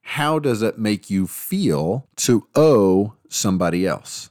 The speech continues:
Now, more times than not, I'll come across a physician who just hates debt, whether that just be another thing to think about or, and another thing to consider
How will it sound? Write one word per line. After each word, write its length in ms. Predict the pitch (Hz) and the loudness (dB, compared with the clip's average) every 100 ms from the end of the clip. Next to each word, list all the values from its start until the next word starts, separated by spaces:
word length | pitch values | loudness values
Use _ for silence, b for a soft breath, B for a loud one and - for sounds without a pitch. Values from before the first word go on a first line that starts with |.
| _ | _
Now, 140 | 95 95 | -2 0
more 220 | 135 143 | 2 0
times 360 | 143 110 101 | 0 0 -2
than 240 | - 87 117 | -2 -2 -2
not, 420 | 147 113 92 - | -2 -4 -4 -6
I'll 140 | 95 | -8
come 220 | 90 95 85 | -6 -4 -4
across 440 | - 87 80 - | -4 -4 -4 -4
a 140 | 80 | -6
physician 640 | 76 80 78 73 - 76 73 - - | -6 -8 -6 -6 -6 -8 -10 -12 -8
who 460 | 92 82 82 80 - | -4 -2 -4 -6 -10
just 400 | 92 87 78 - - - | -4 -4 -4 -8 -18 -10
hates 600 | 90 87 - - - - _ 85 | -6 -6 -8 -14 -18 -20 _ -12
debt, 300 | 78 - - _ | -10 -10 -16 _
whether 260 | 98 95 90 | -4 -2 -2
that 300 | 85 82 - | -2 -4 -4
just 400 | 95 87 - 95 | -2 -2 -4 -6
be 460 | 92 87 87 85 _ _ - | -2 -2 -2 -6 _ _ -6
another 560 | 98 101 107 110 104 | -2 2 2 2 2
thing 800 | 92 - - 135 120 120 120 123 113 _ - | 0 -6 -2 0 2 2 0 -2 -6 _ -10
to 140 | 104 | -6
think 380 | 85 - 117 113 | -6 -4 -4 -2
about 420 | 120 113 113 113 - | -2 0 0 -2 -4
or, 200 | 101 90 | -8 -6
and 120 | 101 | -6
another 400 | 92 95 98 92 | -4 -2 0 0
thing 640 | 87 - - 117 107 110 110 | -4 -8 -2 0 0 -2 -6
to 140 | 98 | -8
consider 760 | - 82 - - 110 123 151 | -8 -10 -8 -2 0 0 -4